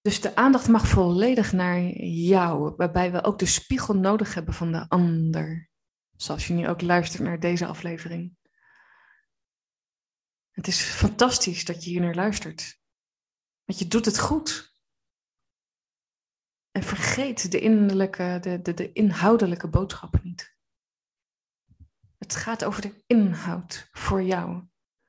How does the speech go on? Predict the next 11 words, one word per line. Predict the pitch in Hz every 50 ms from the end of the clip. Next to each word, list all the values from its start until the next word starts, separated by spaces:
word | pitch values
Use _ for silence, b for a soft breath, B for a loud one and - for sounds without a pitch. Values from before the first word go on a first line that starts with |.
| b b b b b b b b b b _ _
Anders | - 196 196 202 190 - -
zou | - 196 190 190 180
deze | 180 185 190 185 185
hele | 180 208 208 202 -
podcastshow, | - - - - - 190 185 180 - - - - - - 185 180 175 175 175 180 -
ehm, | 185 185 180 180 175 175 175 175 175 175 180 180 180 _
totaal | _ - 196 196 - - 220 226 226 226 214 208
overbodig | - 196 190 - 175 - 185 180 180 170 170 -
en | - 175 165 -
irrelevant | - 208 190 180 180 175 165 165 - - 170 160 160
zijn. | 160 - 170 165 165 -